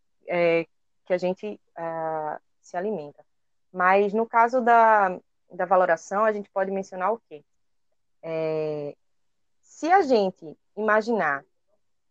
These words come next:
que a gente não tivesse esses serviços ambientais, esses serviços ecossistêmicos, é, é, que a, que a biodiversidade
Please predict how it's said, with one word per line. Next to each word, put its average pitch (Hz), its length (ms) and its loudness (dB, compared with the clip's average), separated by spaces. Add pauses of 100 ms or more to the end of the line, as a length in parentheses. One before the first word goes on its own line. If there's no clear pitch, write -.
que 214 80 0
a 208 60 6
gente 208 200 -2
não 240 140 2
tivesse 269 460 2
esses - 120 -16
serviços 175 640 -6
ambientais, 156 680 -4
esses - 220 -20
serviços 165 460 -16
ecossistêmicos, 156 880 -12 (440)
é, 151 260 -10 (400)
é, 147 460 -12 (760)
que - 80 -8
a, 170 260 0 (100)
que - 80 -10
a 156 380 0 (120)
biodiversidade 156 920 -8